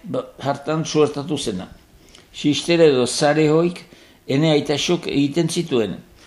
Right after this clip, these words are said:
hilar, gerezi, sagar eta jolakoen biltzeko. Bi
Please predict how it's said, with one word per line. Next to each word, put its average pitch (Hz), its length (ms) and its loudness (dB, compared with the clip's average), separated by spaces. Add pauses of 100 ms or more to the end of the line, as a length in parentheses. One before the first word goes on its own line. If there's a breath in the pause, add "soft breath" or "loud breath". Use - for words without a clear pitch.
(240 soft breath)
hilar, 139 480 2
gerezi, 131 580 -2
sagar 131 640 -4
eta 117 320 -4
jolakoen 131 640 0
biltzeko. 147 600 -2 (760 loud breath)
Bi 160 260 2